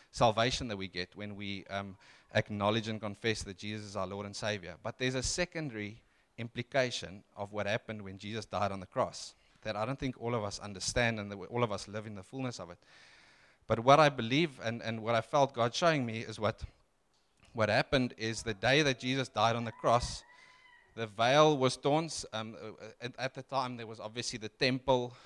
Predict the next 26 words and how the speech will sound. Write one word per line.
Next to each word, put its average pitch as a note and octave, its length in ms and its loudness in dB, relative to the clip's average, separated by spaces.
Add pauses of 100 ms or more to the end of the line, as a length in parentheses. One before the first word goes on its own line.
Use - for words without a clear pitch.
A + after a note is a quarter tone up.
(120)
that G#2+ 160 -10
they G2+ 120 -4
built, G#2 280 -8 (340)
um, G#2 320 -6
and G#2+ 160 -6
there G#2+ 100 -2
was G#2 160 -6
a G2+ 160 0
Holy A#2+ 240 0
of A#2+ 100 2
Holies, A2+ 480 0 (440)
and G#2+ 200 -10
then G#2 100 -10
the G#2 140 -12
inner B2 180 -2
court A#2 300 -8
and G#2+ 100 -10
the A2 100 -4
outer A2 240 0
court, A2 280 -10
but - 180 -12
the, A2 200 -6 (420)
the G2+ 160 2 (120)
veil B2+ 260 6
separated A2 680 0
the G2 260 -4